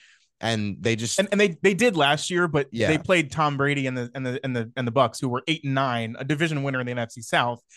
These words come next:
Speaker 2: So, like, it's, you know, right, it, they got a playoff win, but, uh, you know, the overall thing of Hayden saying is like, "Oh, well, you know,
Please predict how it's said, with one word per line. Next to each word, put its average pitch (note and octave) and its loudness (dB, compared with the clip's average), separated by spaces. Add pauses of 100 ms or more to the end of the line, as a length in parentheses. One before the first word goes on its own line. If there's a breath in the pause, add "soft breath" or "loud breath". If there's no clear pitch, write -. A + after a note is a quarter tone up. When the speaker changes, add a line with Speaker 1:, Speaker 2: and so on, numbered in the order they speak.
(140 loud breath)
Speaker 2:
So, E3 2
like, C3+ 0 (280)
it's, C#3+ -6 (100)
you C#3+ -2
know, A2 -8
right, - -6
it, B2+ -6
they D3+ 4
got F3 2
a - 2
playoff C#3 4
win, A#2 0
but, C3 -2
uh, B2+ -4
you C3 -4
know, A2 0
the A#2 -4
overall B2 0
thing A#2+ -6
of A2 -6
Hayden A#2 -8
saying A#2 -10
is A2 -14
like, A2 -10
"Oh, D3 -4
well, A#2+ -8
you C#3 -4
know, A2+ -10